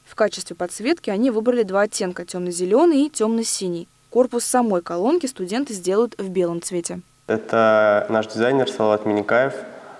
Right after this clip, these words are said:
Speaker 2: Он, э, разработал дизайн для этого проекта, первостепенно логотип, паттерны.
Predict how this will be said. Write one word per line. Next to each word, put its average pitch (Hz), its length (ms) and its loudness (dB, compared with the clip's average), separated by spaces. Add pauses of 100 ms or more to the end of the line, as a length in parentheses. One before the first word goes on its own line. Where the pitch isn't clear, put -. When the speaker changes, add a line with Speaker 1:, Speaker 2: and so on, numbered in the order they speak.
(120)
Speaker 2:
Он, 104 260 2
э, 101 200 4
разработал 104 720 0
дизайн 110 420 0
для 120 160 2
этого 113 220 0
проекта, 101 560 -2
первостепенно 98 960 -2
логотип, 98 720 -4
паттерны. 110 800 0